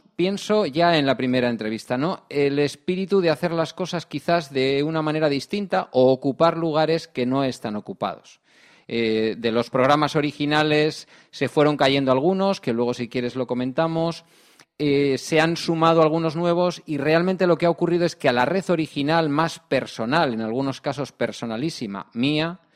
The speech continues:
pues, eh, se ha ido ampliando, digamos, al mundo, por decirlo de alguna forma, de los negocios y del crecimiento personal y en poquito tiempo se va a ampliar también al mundo del entretenimiento. Pero también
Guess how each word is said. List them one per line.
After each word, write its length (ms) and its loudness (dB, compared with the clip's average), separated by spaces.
pues, 380 -4
eh, 320 -6
se 160 -2
ha 60 4
ido 120 2
ampliando, 580 0
digamos, 380 -2
al 140 -2
mundo, 840 2
por 160 0
decirlo 280 -2
de 60 0
alguna 200 -2
forma, 320 -2
de 80 -2
los 160 -2
negocios 680 0
y 60 -4
del 140 -2
crecimiento 560 -4
personal 540 -4
y 340 0
en 600 -4
poquito 380 2
tiempo 420 -2
se 160 -4
va 80 2
a 40 2
ampliar 380 0
también 400 -2
al 140 -2
mundo 260 0
del 120 2
entretenimiento. 880 -6
Pero 180 2
también 460 0